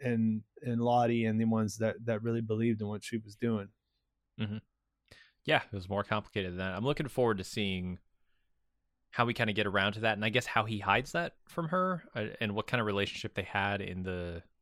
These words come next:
Speaker 2: you know, the, the current day timeline.
Speaker 1: Yeah.
Speaker 2: Um, we kind of already talked about the supernatural snowdrop. Um,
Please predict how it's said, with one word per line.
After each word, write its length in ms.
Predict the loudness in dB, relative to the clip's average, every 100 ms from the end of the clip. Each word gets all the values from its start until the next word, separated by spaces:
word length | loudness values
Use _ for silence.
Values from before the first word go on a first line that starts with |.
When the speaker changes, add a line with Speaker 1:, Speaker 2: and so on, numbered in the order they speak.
| _ _ _ _ _ _ _ _ _ -8
Speaker 2:
you 140 | -4
know, 80 | -2
the, 200 | -2 -4
the 480 | -2 -2 -2 -4 -8 _ _ _ _ _ _ _ _ _ _ _ -14
current 300 | -2 0 2
day 340 | 4 2 0 -6
timeline. 540 | 0 2 2 0 -2 -6 _ _ _ -20 -20 _ -8
Speaker 1:
Yeah. 280 | 0 0 0 -4 _ -20 -20 -20 _ _ _ _ _ _ _ -2
Speaker 2:
Um, 260 | 2 4 2
we 100 | 2
kind 140 | 4
of 60 | 6
already 180 | 6
talked 240 | 6 2 2
about 120 | -4
the 60 | -6
supernatural 1000 | -6 -4 -2 0 0 -2 -4 -4 -4 -8
snowdrop. 1040 | -12 -4 0 0 -2 -4 -4 -4 -6 -10 -20 -20 _ _ _ -10
Um, 520 | -6 -6 -6 -8 -10